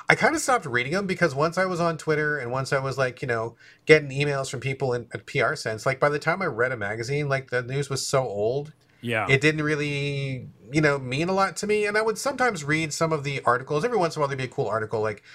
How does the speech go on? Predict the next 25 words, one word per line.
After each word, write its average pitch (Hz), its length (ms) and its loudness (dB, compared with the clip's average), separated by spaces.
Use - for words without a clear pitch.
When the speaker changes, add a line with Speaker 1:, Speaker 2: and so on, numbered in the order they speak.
Speaker 1:
"Oh, 226 200 8
behind 180 280 -2
the 170 60 -2
scenes 165 280 -2
with 151 80 -2
so-and-so," 135 640 0
or, 107 140 -2
"Here's 175 200 0
a 160 60 0
look 160 200 2
at 151 80 -2
the 143 80 -4
development 131 440 0
of 120 80 -4
something, 143 260 -2
something." 113 520 -4
You 277 80 6
know, 320 80 8
those 339 140 2
were 294 120 2
okay. 110 340 -4
But, 147 180 2
like, 175 220 2
I 175 100 0
just, 196 300 -6